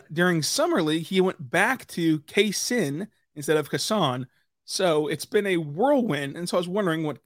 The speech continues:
what Kentucky folks were calling him for the past year, but he seems comfortable with anything except Carson. You cannot call him Carson, but you can call him Cason, Cason, anything else. So we're gonna stick with Cason Wallace 'cause that's what's on the official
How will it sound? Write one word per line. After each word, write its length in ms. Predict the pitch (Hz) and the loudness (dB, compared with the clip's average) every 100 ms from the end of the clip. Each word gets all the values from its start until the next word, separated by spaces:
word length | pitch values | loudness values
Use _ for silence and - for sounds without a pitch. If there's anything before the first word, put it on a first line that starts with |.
| _ | _
what 160 | 156 - | -10 -6
Kentucky 460 | 151 143 180 - | -6 -6 -8 -6
folks 440 | 147 139 139 - - _ _ _ | -6 -6 -6 -8 -12 _ _ _
were 140 | - 156 | -4 -2
calling 340 | 170 170 160 | 0 0 0
him 120 | 143 | -2
for 80 | 139 | -4
the 40 | 143 | -4
past 300 | 143 139 - | -2 -2 2
year, 260 | 202 - | 2 2
but 160 | - - | -2 -2
he 160 | 190 | 0
seems 340 | 240 - 226 - | 0 0 -2 -4
comfortable 340 | - 214 226 | -4 -4 -2
with 80 | 160 | -4
anything 420 | 170 180 190 185 - _ _ _ | -4 -2 -2 -2 -6 _ _ _
except 460 | 151 147 - 175 - | -4 0 2 2 0
Carson. 400 | 190 165 - - | 2 2 0 -8
You 120 | - 139 | -14 -6
cannot 300 | 214 185 208 | 2 2 2
call 160 | - 170 | 0 -2
him 100 | 151 | -2
Carson, 500 | 156 143 - 139 127 _ _ _ - | -2 -2 -4 -6 -8 _ _ _ -6
but 100 | 143 | -4
you 60 | |
can 100 | 147 | -2
call 160 | 156 143 | -2 -2
him 100 | 139 | 0
Cason, 540 | 165 147 - 143 135 - | 0 0 0 -2 -4 -8
Cason, 600 | 139 - 156 143 139 139 - _ _ _ _ | -8 -2 2 2 0 -2 -8 _ _ _ _
anything 380 | 156 165 143 151 | 0 0 2 2
else. 200 | 127 - | 0 -2
So 220 | - 156 | 2 4
we're 220 | 143 156 180 | 4 2 0
gonna 140 | 208 | 0
stick 300 | - 302 - | -2 -4 0
with 220 | 190 - - - | 0 -2 -10 -6
Cason 360 | 185 185 180 | -2 -2 0
Wallace 380 | 160 151 147 143 | 0 0 -2 -4
'cause 200 | - 131 | -6 -6
that's 300 | 151 160 - | -2 -2 -4
what's 160 | 165 156 | -4 -2
on 260 | 143 139 - _ _ - | -2 -2 -8 _ _ -4
the 100 | 151 | -2
official 560 | 143 170 151 160 147 | 0 -4 -4 -2 -2